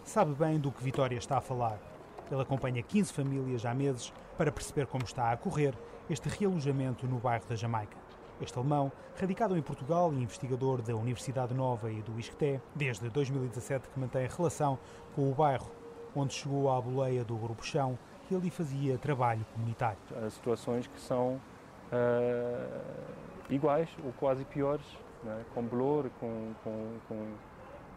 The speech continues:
Speaker 2: com condições de habita-, habitabilidade que não, não são nada boas, não é? E isso custa de ver.
Speaker 1: Yanis reconhece que este é um modelo de realojamento positivo, mas não é um passe de mágica para que, de repente,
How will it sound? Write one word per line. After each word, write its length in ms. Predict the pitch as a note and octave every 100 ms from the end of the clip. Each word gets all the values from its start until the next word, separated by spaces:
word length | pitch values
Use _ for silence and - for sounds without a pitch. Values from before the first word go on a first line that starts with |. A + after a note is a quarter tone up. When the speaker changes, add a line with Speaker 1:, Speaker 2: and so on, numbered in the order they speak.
| - - -
Speaker 2:
com 100 | A2+
condições 540 | A2+ A#2+ A#2 - B2+ A#2+
de 80 |
habita-, 540 | B2 B2 G#2 A2+ B2+ C3
habitabilidade 800 | B2+ B2 B2+ B2 B2 B2+ B2+ C3
que 120 | -
não, 160 | C3+ C3
não 380 | C3+ C3+ C3+ B2+
são 160 | C3+
nada 260 | C3 B2+ C3
boas, 320 | C#3 C3+ A2+ A2
não 80 | A2
é? 380 | G2+ - -
E 300 | A2+ A2 A2 A2 - - - -
isso 300 | A#2 - C#3+ -
custa 300 | D#3+ - D#3+
de 80 |
ver. 240 | D#3+ E3 C#3+ - -
Speaker 1:
Yanis 340 | G3 E3+ D#3
reconhece 720 | - F3 - D#3+ D#3 C#3+ - C#3+
que 240 | - E3
este 200 | D#3 -
é 40 | D3+
um 80 |
modelo 480 | C#3+ C#3+ D3 D3 C3
de 120 | A#2+
realojamento 720 | B2+ C3 C3+ B2+ C3 C3+ B2 -
positivo, 500 | C#3+ C#3 D3+ D3+ G2 F2+ - - - -
mas 140 | F#3
não 180 | F3 F#3+
é 40 | E3+
um 140 | D3+
passe 360 | C3 F3+ - D#3+
de 80 |
mágica 680 | G3+ E3+ B2 A2 A#2+ C#3 B2+ -
para 160 | C#3 C3
que, 160 | -
de 100 | C3
repente, 480 | D#3+ G3 D3+ B2+ A2+